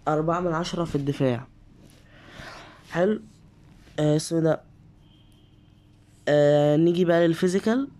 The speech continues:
زي ما قلت لكم، خمسة من عشرة، لأن الالتحام الجسدي عنده ضعيف جدًا. فبصراحة تقييم الكل للعيب أديله ستة من عشرة. وبصراحة بالنسبة لي فيدال، اللي هو لعيب نهاية الحقبة، اللي نزل بقاله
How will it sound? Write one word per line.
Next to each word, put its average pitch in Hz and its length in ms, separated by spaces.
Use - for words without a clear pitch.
زي 147 120
ما 147 80
قلت 156 180
لكم، 165 140
خمسة 180 600
من 175 140
عشرة، 165 340
لأن 147 460
الالتحام 156 400
الجسدي 175 380
عنده 175 280
ضعيف 160 280
جدًا. 143 320
فبصراحة 165 580
تقييم 185 300
الكل 185 300
للعيب 185 600
أديله 185 520
ستة - 1000
من 156 140
عشرة. 139 340
وبصراحة 180 460
بالنسبة 165 440
لي 160 140
فيدال، 151 380
اللي 156 200
هو 170 160
لعيب 156 240
نهاية 175 240
الحقبة، 160 360
اللي 156 100
نزل 165 160
بقاله 165 320